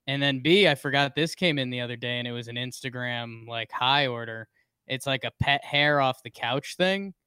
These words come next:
which, again, Noodle's, like, hypoallergenic. He doesn't really shed.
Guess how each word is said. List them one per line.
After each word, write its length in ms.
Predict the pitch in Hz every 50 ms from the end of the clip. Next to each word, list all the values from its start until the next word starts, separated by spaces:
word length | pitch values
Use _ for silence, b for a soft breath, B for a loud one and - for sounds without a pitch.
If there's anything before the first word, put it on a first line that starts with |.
| _ _ _ _ -
which, 160 | 139 143 -
again, 300 | 143 160 190 170 147 135
Noodle's, 480 | 147 185 214 214 175 151 135 - - -
like, 180 | 139 135 127 -
hypoallergenic. 840 | - 135 135 131 - 139 135 135 131 123 113 117 117 131 143 156 143
He 80 | 135 123
doesn't 280 | 131 131 127 120 113 113
really 280 | 113 117 120 135 147
shed. 440 | - - - 165 165 175 180 175